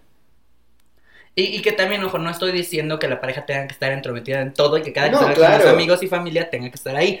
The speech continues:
Speaker 2: Pero
Speaker 1: Creo
Speaker 2: que
Speaker 1: que
Speaker 2: puedan
Speaker 1: es
Speaker 2: convivir
Speaker 1: importante.
Speaker 2: sanamente,
Speaker 1: Sí,
Speaker 2: ¿no?
Speaker 1: sí, la convivencia,
Speaker 2: <laughs>
Speaker 1: claro que sí, o sea, yo creo que cada uno necesita su propio espacio.
Speaker 2: Sí.
Speaker 1: Eso también es un no negociable para mí.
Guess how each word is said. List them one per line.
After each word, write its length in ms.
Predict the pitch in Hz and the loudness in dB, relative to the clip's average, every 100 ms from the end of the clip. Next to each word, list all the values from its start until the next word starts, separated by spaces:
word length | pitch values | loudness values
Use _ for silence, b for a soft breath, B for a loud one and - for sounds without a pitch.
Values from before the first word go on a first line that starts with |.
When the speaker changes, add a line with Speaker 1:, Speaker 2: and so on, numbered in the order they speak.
| B | B
Speaker 2:
Pero 120 | - | 0
Speaker 1:
Creo 100 | 156 | 2
Speaker 2:
que 60 | 170 | 4
Speaker 1:
que 60 | 143 | 4
Speaker 2:
puedan 80 | 143 | 4
Speaker 1:
es 20 | 170 | 4
Speaker 2:
convivir 220 | 147 127 | 4 2
Speaker 1:
importante. 360 | 120 143 127 123 | 2 2 2 2
Speaker 2:
sanamente, 400 | 127 160 180 - | 2 0 0 4
Speaker 1:
Sí, 160 | 180 156 | 4 6
Speaker 2:
¿no? 280 | 175 - - | 2 -2 -6
Speaker 1:
sí, 240 | 117 156 143 | 0 2 4
la 140 | 135 | 6
convivencia, 680 | 170 147 147 151 151 143 151 | 6 6 6 6 6 2 2
Speaker 2:
<laughs> 0 | |
Speaker 1:
claro 320 | 151 151 160 | 6 6 6
que 120 | 127 | 0
sí, 220 | - 139 | -2 -2
o 80 | 127 | -2
sea, 300 | - 135 127 | 0 -2 -2
yo 680 | - 151 - - _ _ 165 | -8 -14 -18 -20 _ _ 4
creo 80 | 190 | 4
que 180 | 196 - | 4 2
cada 240 | 175 170 | 4 6
uno 180 | 170 170 | 4 0
necesita 360 | 165 139 - 156 | -2 -6 -4 -4
su 140 | 147 | -2
propio 260 | 139 135 147 | -6 -4 -4
espacio. 460 | - 131 131 165 - | -2 -4 -2 -4 0
Speaker 2:
Sí. 80 | |
Speaker 1:
Eso 160 | - 196 | 0 2
también 320 | 160 151 151 | 0 0 -4
es 160 | 151 - | -4 -6
un 100 | 147 | -4
no 80 | 143 | -2
negociable 540 | 147 135 131 131 135 | -2 -4 -6 -4 -4
para 200 | 131 113 | -8 -8
mí. 220 | 117 117 | -10 -10